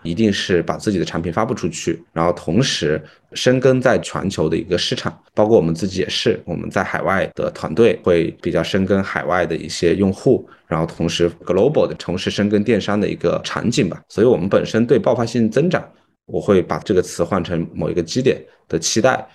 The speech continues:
肯定是在，呃，二零二四年，其实跟黑振类似的这种节奏差不多，我们会在二零二四年把产品发布完之后，优化完之后，然后看整个的一个天花板和增长，这个其实是一个比较重要的一个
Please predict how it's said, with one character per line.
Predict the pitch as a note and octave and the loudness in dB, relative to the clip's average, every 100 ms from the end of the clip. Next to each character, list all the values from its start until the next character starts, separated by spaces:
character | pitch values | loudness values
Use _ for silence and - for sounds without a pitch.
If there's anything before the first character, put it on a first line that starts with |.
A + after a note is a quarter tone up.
| _ _ | _ _
肯 | - | -4
定 | D#2+ F2 | -2 -2
是 | - F2 | -2 -2
在， | F2+ E2 - - _ _ | 0 0 0 -6 _ _
呃， | - | -8
二 | - G#2+ | -2 2
零 | F#2+ | 2
二 | |
四 | G2 - A2+ | 0 -2 -2
年， | E2 - - | -2 -4 -12
其 | - - | -12 -8
实 | - F2 | -2 -2
跟 | E2+ G2 G2+ G#2 - - | 0 0 0 -2 -10 -4
黑 | G#2+ | 2
振 | A2 | 4
类 | G#2+ | 4
似 | G2+ - | 2 0
的 | E2+ D#2 | 0 0
这 | G2 | 2
种 | E2+ | 0
节 | E2 E2 | -2 -2
奏 | F2 | -2
差 | - | -2
不 | D#2+ | 0
多， | G2 A#2 | 2 2
我 | - | 0
们 | - | -8
会 | - E2+ | 0 0
在 | D#2+ E2 C#2 - | 2 0 -2 0
二 | G2 | 2
零 | F2+ | 4
二 | |
四 | - G2 | 2 0
年 | E2+ D#2+ | 0 0
把 | E2 D#2+ D#2 - | 0 -2 -2 -4
产 | - D#2 | -6 -4
品 | F#2+ F#2+ - - _ | -2 -4 -6 -12 _
发 | G#2 | -2
布 | G2 G2 | 0 0
完 | D#2 | 0
之 | E2 | -2
后， | - F3 C#3 - _ | -2 2 2 0 _
优 | G#2 | 2
化 | G#2+ E2+ | 2 2
完 | E2+ | 0
之 | A2+ | -4
后， | - C3+ | 0 0
然 | - D#2 | 0 -8
后 | C#2+ | -10
看 | - E2 D#2+ | -4 -4 -2
整 | E2+ | -4
个 | - F2+ | 0 0
的 | E2+ | 2
一 | D2 | -2
个 | - | -6
天 | - F#2+ | -6 -4
花 | G2 | -2
板 | F2 | -2
和 | - - | -4 -4
增 | - A2+ | 2 2
长， | A#2+ - _ | 2 -2 _
这 | - | 0
个 | F#2 | 2
其 | E2 - | 2 0
实 | E2+ | 0
是 | - E2+ | 0 -2
一 | |
个 | E2 | 0
比 | E2+ - | -2 -2
较 | C2 | -4
重 | - A#2+ | -2 0
要 | F#2+ D#2 | 2 0
的 | D2+ | -4
一 | - | -8
个 | - E2 | -2 -2